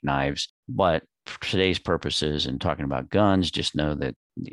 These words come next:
gun, if it is a gun that's defined as a gun under federal law, it's gonna be a gun under Missouri law, and it's gonna be, uh, captured under the Safe Schools Act.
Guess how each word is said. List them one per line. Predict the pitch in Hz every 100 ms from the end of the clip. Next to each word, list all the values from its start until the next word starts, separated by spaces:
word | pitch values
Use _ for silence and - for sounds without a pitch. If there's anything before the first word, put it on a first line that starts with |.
| 85
gun, | 95 104 107 101
if | 67
it | 76 69
is | 58 -
a | -
gun | 95 110 101
that's | 78 -
defined | - 95 92
as | 85
a | 80
gun | 80 87 87
under | 85 78 71
federal | - 107 110 101
law, | 92 95
it's | 82 -
gonna | 87
be | 78 73
a |
gun | 73 78 73 71
under | 69 65 64
Missouri | 71 73 85 76 71
law, | 69 65
and | 65
it's | 64 -
gonna | 69 64
be, | 69 - _ 69
uh, | 69 - -
captured | - 71 - 65
under | 60 64 60
the | 57
Safe | - 69 -
Schools | 90 78 -
Act. | - - _